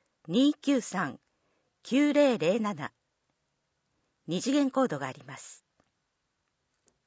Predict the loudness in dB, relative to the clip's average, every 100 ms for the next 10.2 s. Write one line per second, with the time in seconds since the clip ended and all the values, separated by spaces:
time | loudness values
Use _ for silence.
0 | _ _ _ _ _ _ _ _ _ _
1 | _ _ _ _ _ _ 0 2 2 -2
2 | -4 -4 -4 _ _ _ _ _ 2 6
3 | 6 4 4 4 4 4 0 2 -2 -2
4 | -4 -2 -2 0 -2 -2 _ _ -2 0
5 | 0 0 0 0 0 -2 -2 -4 -4 -6
6 | -10 -10 -16 _ _ _ _ _ _ _
7 | _ _ _ -2 -2 -2 -2 -2 _ _
8 | _ _ _ -4 0 0 4 4 4 0
9 | -2 -2 -2 -4 -8 -12 -8 -6 -6 -6
10 | -6 -8